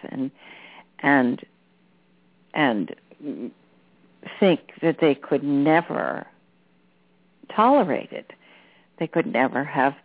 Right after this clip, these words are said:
had the gumption to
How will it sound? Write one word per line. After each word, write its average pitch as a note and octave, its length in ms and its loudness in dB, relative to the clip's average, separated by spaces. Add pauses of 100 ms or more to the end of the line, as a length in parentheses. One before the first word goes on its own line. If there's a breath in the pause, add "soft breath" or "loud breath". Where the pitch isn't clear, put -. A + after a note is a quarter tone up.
(460 soft breath)
had D3+ 480 2
the C3+ 320 -4 (720)
gumption F#3+ 720 -2 (1160 soft breath)
to E3+ 120 2